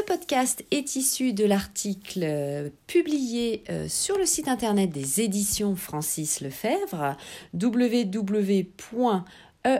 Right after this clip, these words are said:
l f point f r, site évidemment que je vous recommande. Et, euh, donc vous pouvez lire cet article publié le vingt et un juin deux mille vingt et un par Emmanuel Delot. Alors, il traite, euh,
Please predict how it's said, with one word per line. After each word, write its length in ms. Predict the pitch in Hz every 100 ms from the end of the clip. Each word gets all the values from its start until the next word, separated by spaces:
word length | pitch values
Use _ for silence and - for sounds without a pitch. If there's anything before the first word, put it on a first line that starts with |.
| -
l 200 | 226 226 -
f 300 | 202 202 165
point 380 | 151 - 156 143 -
f 240 | 269 262
r, 320 | 320 370 370 262
site 560 | - - 196 180 -
évidemment 380 | 170 151 156 151
que 160 | - 143
je 160 | 147
vous 180 | 139 135
recommande. 1000 | 139 311 302 247 202 214 320 330 190 147 156 - - - - 175
Et, 220 | 320 370 -
euh, 120 | 202
donc 280 | 185 254 285
vous 160 | 233
pouvez 380 | 240 214 190 240
lire 440 | 180 175 240 202 165
cet 340 | - 277 269
article 600 | - - 285 330 - 190
publié 500 | - 392 294 226 226
le 140 | 180
vingt 340 | 165 196 262 -
et 60 |
un 80 | 226
juin 260 | 196 190 175
deux 120 | 151
mille 180 | 143 127
vingt 200 | 120 117
et 80 | 113
un 160 | 185 - - -
par 380 | 208 247 170 - -
Emmanuel 720 | 285 233 160 165 262 302 151 143 170
Delot. 760 | 302 - 170 147 143 220 254 - - _ _ - - - - - - - - - _ -
Alors, 500 | 339 285 214 190 180
il 220 | 269 277
traite, 480 | - 359 392 - -
euh, 180 | 247